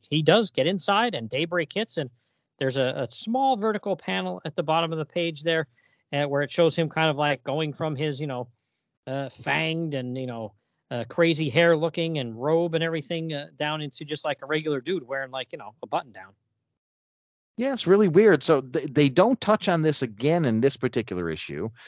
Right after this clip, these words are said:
Speaker 2: but you're right. He's, you know, he's covering his eyes. He's got his cape up over his face, and then he transforms back into the man, regular Damon Hellstrom.
Speaker 1: Yeah,
Speaker 2: And
Speaker 1: and I
Speaker 2: it's
Speaker 1: love
Speaker 2: really,
Speaker 1: how
Speaker 2: and he's there. Yeah.
Speaker 1: he, he just wants to sit down and take a nap. <laughs> And he's like,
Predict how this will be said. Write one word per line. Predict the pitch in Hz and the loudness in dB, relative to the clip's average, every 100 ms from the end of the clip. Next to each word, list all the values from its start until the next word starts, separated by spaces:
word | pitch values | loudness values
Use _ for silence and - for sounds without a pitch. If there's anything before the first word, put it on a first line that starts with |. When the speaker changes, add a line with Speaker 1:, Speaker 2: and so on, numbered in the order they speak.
| - - | -20 0
Speaker 2:
but | 143 | 4
you're | 151 | 6
right. | 151 208 269 160 | 6 6 4 2
He's, | 131 117 | 0 2
you | 147 | 4
know, | 151 | 4
he's | 117 131 - | 4 2 2
covering | 135 143 151 139 | 2 2 2 2
his | 127 | 2
eyes. | 117 131 123 101 | 4 4 2 0
He's | 107 | 0
got | 123 113 | 0 0
his | - | -2
cape | 127 135 - | -2 0 0
up | 107 113 | -2 0
over | 110 113 | 0 0
his | 107 | -2
face, | - 110 117 90 - - - - | 0 2 0 -2 -14 -20 -20 -10
and | - 107 | -4 0
then | 143 | 2
he | 143 | 0
transforms | - 120 135 - 131 143 139 | 0 0 0 -2 -2 0 0
back | 90 98 - | 0 0 0
into | 123 135 | -2 0
the | 135 | 0
man, | 147 190 98 | 0 -2 0
regular | 87 117 120 127 | 2 2 4 2
Damon | 113 123 147 135 | 4 2 2 0
Hellstrom. | - - 73 64 _ _ _ _ _ _ _ 117 | -4 -6 -10 -12 _ _ _ _ _ _ _ -8
Speaker 1:
Yeah, | 117 | -2
Speaker 2:
And | 117 | 0
Speaker 1:
and | |
I | 113 | 2
Speaker 2:
it's | |
Speaker 1:
love | 123 | 4
Speaker 2:
really, | 143 131 - | 4 4 2
Speaker 1:
how | |
Speaker 2:
and | 131 | 0
he's | 127 127 | 0 0
there. | 127 120 104 92 _ - | 4 4 4 -4 _ -6
Yeah. | 160 101 _ _ _ _ _ _ _ | -4 -4 _ _ _ _ _ _ _
Speaker 1:
he, | - 143 131 | -4 -2 0
he | 131 | 0
just | 127 143 | 0 0
wants | 131 | -2
to | 120 | -2
sit | - | 0
down | 123 120 | 2 2
and | |
take | 117 110 | 0 -4
a | |
nap. | 98 101 92 _ - - | -2 -4 -6 _ -4 0
<laughs> | 262 339 - - | 4 2 2 4
And | 208 185 | 2 0
he's | 160 | -4
like, | 175 143 | -4 -4